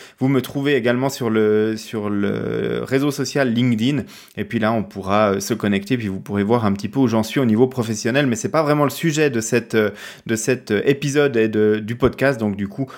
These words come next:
on va pas passer plus de temps là-dessus. Voilà, moi ça me fait plaisir de retrouver un enregistrement du, du podcast Transition.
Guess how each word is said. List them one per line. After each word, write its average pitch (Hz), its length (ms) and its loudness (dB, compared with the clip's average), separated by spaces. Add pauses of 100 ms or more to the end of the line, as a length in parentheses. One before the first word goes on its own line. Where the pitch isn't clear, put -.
(160)
on 107 60 -8
va 98 60 0
pas 123 220 2
passer 123 420 -2
plus 120 260 -4
de 101 100 -6
temps 135 380 -2
là-dessus. 139 460 0
Voilà, 113 260 2
moi 156 160 0
ça 202 140 2
me 196 40 0
fait 185 180 2
plaisir 202 540 2
de 127 60 2
retrouver 190 720 0
un 131 160 2
enregistrement 151 600 0
du, 123 180 2
du 117 100 -2
podcast 127 600 0
Transition. 147 580 0